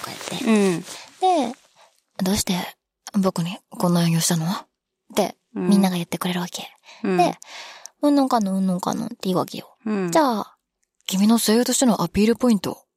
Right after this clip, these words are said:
Speaker 1: 教えてよ」って言ったら、
Speaker 2: うん。
Speaker 1: 「うんぬんかんぬん、うんぬんかんぬん」って言うから、そしたら、
Speaker 2: うん。
Speaker 1: 「へえ、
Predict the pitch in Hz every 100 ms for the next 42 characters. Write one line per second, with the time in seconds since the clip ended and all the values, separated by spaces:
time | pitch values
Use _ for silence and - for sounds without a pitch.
0 | - 175 160 175 180 185 170 - _ _
1 | _ 226 233 220 220 175 - - 277 226
2 | 254 226 208 196 165 170 165 - - -
3 | - - - 302 427 - - - - -
4 | - 294 349 202 170 170 - _ - 185
5 | 214 233 240